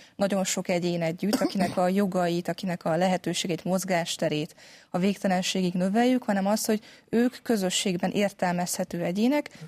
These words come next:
ahol a közösségek egymásra épülnek, és egy nagyobb közösségnek a részei. Tehát ez lenne az a helyes keresztény megközelítés, ahol az emberre, mint építőkőre tekintünk. És ez az, amivel teljes mértékben leszámolt ma Európa,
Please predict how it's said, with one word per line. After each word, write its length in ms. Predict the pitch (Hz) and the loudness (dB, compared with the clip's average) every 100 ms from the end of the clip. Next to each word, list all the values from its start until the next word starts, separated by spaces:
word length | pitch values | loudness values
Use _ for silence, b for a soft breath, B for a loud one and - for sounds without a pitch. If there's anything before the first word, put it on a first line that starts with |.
| B | B
ahol 160 | 208 208 | 0 0
a 60 | |
közösségek 720 | 208 247 196 180 - 196 185 190 | 2 0 2 0 0 0 0 -2
egymásra 540 | 185 175 165 - 180 | -2 -4 -4 -4 -2
épülnek, 480 | 175 190 262 269 247 | -2 -2 2 2 2
és 120 | - | 0
egy 80 | 214 | 2
nagyobb 300 | 214 196 175 | 2 0 -4
közösségnek 680 | - 185 180 - 180 175 - | -4 -6 -4 -4 -4 -6 -6
a 40 | |
részei. 460 | 175 170 - - - B B B - | -4 -4 -4 -6 -6 B B B -6
Tehát 260 | 202 - | 0 0
ez 60 | 269 | 2
lenne 280 | 254 208 196 | 2 2 2
az 160 | 220 | 2
a 80 | 190 | 2
helyes 420 | 185 202 170 170 | 2 2 0 -2
keresztény 640 | - 190 175 - 185 165 175 | -2 0 0 -2 -2 -2 -2
megközelítés, 840 | 180 - 202 214 240 254 254 - B B | -2 -2 0 2 2 2 2 0 B B
ahol 220 | - 202 202 | -4 2 2
az 120 | 202 | 2
emberre, 720 | 226 214 196 196 185 214 214 | 2 4 4 4 4 2 2
mint 260 | 190 190 | 0 -2
építőkőre 840 | - 208 196 175 - 170 - 170 165 | 0 0 0 -4 -2 -4 -2 -2 -2
tekintünk. 560 | - - 170 - - - | -4 -6 -8 -6 -6 -4
És 120 | 185 | -2
ez 160 | - | 0
az, 120 | 220 208 | 2 2
amivel 380 | 202 202 208 B B B | 2 2 0 B B B
teljes 380 | - 247 190 180 | 0 2 2 0
mértékben 500 | 185 175 175 175 175 | 0 -2 -2 -2 0
leszámolt 580 | 185 - 190 175 170 170 | 0 -2 -4 -4 -4 -4
ma 140 | 180 | -4
Európa, 540 | 180 196 240 240 269 | -2 0 0 2 0